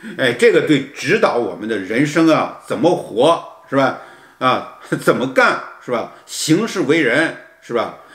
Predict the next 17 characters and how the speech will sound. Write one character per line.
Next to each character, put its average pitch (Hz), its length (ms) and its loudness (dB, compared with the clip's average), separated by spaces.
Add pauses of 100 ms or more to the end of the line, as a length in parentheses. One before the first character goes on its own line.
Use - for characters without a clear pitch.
我 156 80 -2
们 208 120 2
怎 143 100 2
么 135 120 0
分 226 260 0
配 196 100 -2
我 139 120 0
们 117 100 -10
的 139 100 -2
时 120 220 -12
间， 147 380 0 (400)
都 190 260 4
有 208 160 2
重 156 220 2
要 113 120 2
意 110 80 -4
义、 101 300 -12